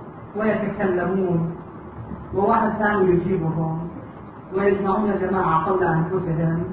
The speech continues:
ثم يأخذون منهم المال، عشر فلوس، خمسة فلوس، أكثر، أكثر. هذا كان وسيلة الرزق. بس هذا الدرويش اللي يتكلم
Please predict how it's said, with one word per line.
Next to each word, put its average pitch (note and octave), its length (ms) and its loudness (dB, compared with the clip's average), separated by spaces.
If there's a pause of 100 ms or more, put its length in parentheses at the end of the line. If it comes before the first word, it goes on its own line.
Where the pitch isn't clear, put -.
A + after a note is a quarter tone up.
(200)
ثم C4+ 160 0
يأخذون G3 540 2
منهم F#3+ 280 0
المال، E3+ 300 2
عشر D#3+ 300 -4 (120)
فلوس، F3 180 -2 (1300)
خمسة E3+ 280 2 (100)
فلوس، F#3 260 4
أكثر، D#3 420 -6
أكثر. D#3+ 400 0 (840)
هذا F4 220 2
كان B3+ 340 2
وسيلة C#4+ 500 2
الرزق. G3+ 460 2 (580)
بس C#4+ 80 4
هذا E4+ 320 2
الدرويش D4+ 440 2
اللي A3+ 180 2
يتكلم A3 800 2